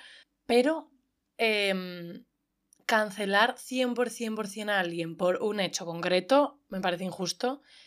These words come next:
Entonces, buf, igual me estoy expresando mal. Sí, me parece bien que a la gente que hace cosas de mierda de manera, bueno, todo el rato o varias veces, en plan, tampoco hace falta que lo hagas todos los días. Eh,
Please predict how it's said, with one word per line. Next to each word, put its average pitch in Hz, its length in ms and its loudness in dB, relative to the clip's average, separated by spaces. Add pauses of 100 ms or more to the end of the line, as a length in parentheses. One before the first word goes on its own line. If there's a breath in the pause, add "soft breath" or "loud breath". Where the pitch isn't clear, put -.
(480 soft breath)
Entonces, 214 920 -2 (880)
buf, 233 380 -4
igual 202 300 -4
me 214 100 -8
estoy 202 180 -14
expresando 196 300 -14
mal. 170 200 -16 (500)
Sí, 262 280 2
me 233 100 4
parece 220 240 4
bien 208 260 2
que 202 100 0
a 190 60 4
la 180 220 2
gente 190 300 -4
que 196 80 -2
hace 180 360 -4
cosas 190 320 -6
de 175 140 -4
mierda 180 580 -2
de 190 120 -4
manera, 180 460 -2 (260)
bueno, 220 240 2
todo 208 100 6
el 220 60 2
rato 233 240 4
o 214 80 6
varias 247 280 4
veces, 180 320 4
en 185 100 -4
plan, 170 180 2
tampoco 185 240 4
hace 220 100 4
falta 208 160 4
que 185 80 -2
lo 185 80 2
hagas 180 220 -2
todos 180 220 0
los 175 80 -6
días. 170 240 -8 (540 soft breath)
Eh, 185 640 4